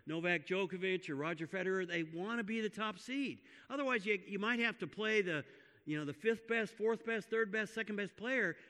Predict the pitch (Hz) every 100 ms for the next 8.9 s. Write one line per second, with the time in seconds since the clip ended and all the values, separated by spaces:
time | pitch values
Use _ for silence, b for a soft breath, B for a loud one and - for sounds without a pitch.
0 | B 185 143 214 214 190 175 185 196 185
1 | 175 185 - 175 160 165 156 170 170 135
2 | - _ _ _ _ _ _ _ 139 151
3 | 165 156 - 160 151 143 147 190 160 175
4 | - 151 127 113 _ _ _ _ _ _
5 | _ _ _ _ _ _ _ _ _ _
6 | _ _ _ _ _ _ _ - 220 226
7 | 185 156 135 185 165 139 139 135 175 160
8 | 123 - 240 254 196 208 208 160